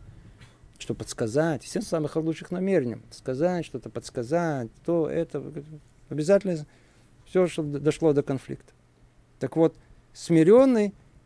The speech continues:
нравится людям, а вот гордец, его просто, ну, прям так и скажем, на самом деле его ненавидят. То есть, естественно, что все это за его спиной.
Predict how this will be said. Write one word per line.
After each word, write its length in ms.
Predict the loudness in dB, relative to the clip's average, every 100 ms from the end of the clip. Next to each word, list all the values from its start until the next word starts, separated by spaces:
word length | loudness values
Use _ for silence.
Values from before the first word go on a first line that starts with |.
| _ _ -6
нравится 640 | 4 8 10 10 6 2 0
людям, 400 | 0 0 -6 -14 _ _ _ -10
а 100 | -4
вот 200 | -2 0
гордец, 640 | 2 2 2 0 0 -12 -18 _ _ _ -2
его 260 | 0 0
просто, 500 | -2 -4 -4 -4 -4 -4
ну, 200 | -8 -8 -12 -4
прям 220 | -2 -2
так 180 | -4 -6
и 40 |
скажем, 340 | -8 -8 -8 -10
на 80 | -14
самом 240 | -10 -6
деле 120 | -4
его 140 | -4 -4
ненавидят. 600 | -4 -2 -4 -6 -10 -14 -20 -20 -20 -20 _ _ _ _ _
То 60 | -18
есть, 120 | -18 _ _ _ _ _
естественно, 320 | -2 0 0
что 160 | -4 -4
все 160 | -2 -2
это 160 | -2
за 120 | 0
его 140 | 0 -2
спиной. 460 | -4 -4 -4 -6